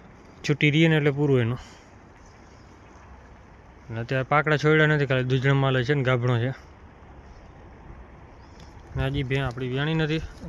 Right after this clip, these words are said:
બીજી ઓલી આપણે જે એક મહિને કાઢી જાહે, દોઢેક મહિનો હજી લેખી લેવાનો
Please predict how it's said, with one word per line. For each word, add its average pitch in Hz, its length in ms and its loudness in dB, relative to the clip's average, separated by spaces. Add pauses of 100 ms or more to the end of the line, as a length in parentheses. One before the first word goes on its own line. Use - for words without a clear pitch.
(120)
બીજી 139 320 0
ઓલી 143 200 0
આપણે 139 200 -2
જે 135 180 -2
એક - 140 -8
મહિને 139 280 2
કાઢી 127 240 0
જાહે, 131 180 -2 (960)
દોઢેક 127 280 0
મહિનો 131 240 0
હજી 127 180 -2
લેખી 139 260 0
લેવાનો 123 260 -2